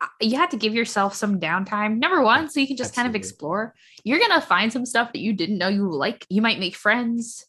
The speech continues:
Speaker 1: You might get really, really tired and want to go take a nap. I, it, and you're not gonna see everything you want to see. There are going to be
Speaker 2: Not
Speaker 1: things
Speaker 2: at Gen Con.
Speaker 1: Yeah, there are gonna be things that you're gonna miss out on, and that's,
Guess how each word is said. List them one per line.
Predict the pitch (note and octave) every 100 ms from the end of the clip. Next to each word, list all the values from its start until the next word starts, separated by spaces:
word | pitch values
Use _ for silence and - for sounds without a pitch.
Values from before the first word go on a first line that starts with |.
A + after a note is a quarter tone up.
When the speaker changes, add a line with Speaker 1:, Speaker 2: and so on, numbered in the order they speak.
| -
Speaker 1:
You | F3 G3+ G3
might | F3+ F3
get | F3+ F3+ F#3
really, | F#3 F3
really | F3 E3+
tired | - A3+ A3 G#3+ G#3
and | G3+ F3 E3
want | D#3+
to | E3
go | D#3+
take | D3 -
a | D#3+
nap. | F3+ G3 - _ -
I, | - F#3+ G3+ F#3+ - _ _ _
it, | A#3 A#3 - -
and | B3+
you're | D#4+
not | D#4 C4 B3
gonna | B3+ A3+
see | - G#3 G#3+
everything | F#3 F#3 F3 F#3 F3+ F3+ F#3 -
you | E3+ F3 F3 E3+ D#3
want | D3 D#3+ D#3 -
to | D#3
see. | - - C#3 E2+
There | E3 F#3+
are | G#3
going | G3 G3+
to |
be | G3+ B2+
Speaker 2:
Not | A2 G#2
Speaker 1:
things | G2+ F#2+
Speaker 2:
at |
Gen | - F2
Con. | E2 - D#2+ E2+ E2+
Speaker 1:
Yeah, | F#3+ D3+ D3
there | F#3+
are | A3
gonna | C4 C#4+
be | C4
things | G3+ G#3+
that | G#3+
you're | A2+
gonna | F#3 F3
miss | D#3+ D#3+
out | D3+ D#3
on, | F3 F#3+
and | - F#3+ G3
that's, | F#3+ A3 A3 - -